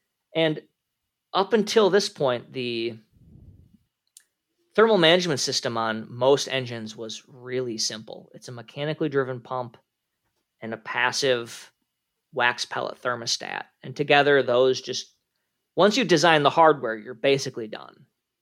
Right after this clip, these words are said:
There's no real active control. But G M at the time was looking into, for the first time,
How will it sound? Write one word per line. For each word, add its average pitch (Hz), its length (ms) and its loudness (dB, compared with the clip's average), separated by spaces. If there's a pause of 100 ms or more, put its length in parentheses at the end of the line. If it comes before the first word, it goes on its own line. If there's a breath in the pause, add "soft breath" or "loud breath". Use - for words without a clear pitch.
There's 131 200 -2
no 139 140 2
real 120 240 2
active - 380 -10
control. - 480 -18 (1300)
But - 140 -4
G 160 200 0
M 185 160 2
at 139 120 0
the 127 80 -4
time 127 360 -8
was 117 160 -14
looking 131 380 -6
into, 127 380 -10
for 127 160 -14
the 123 100 -14
first 127 400 -8
time, 120 500 -6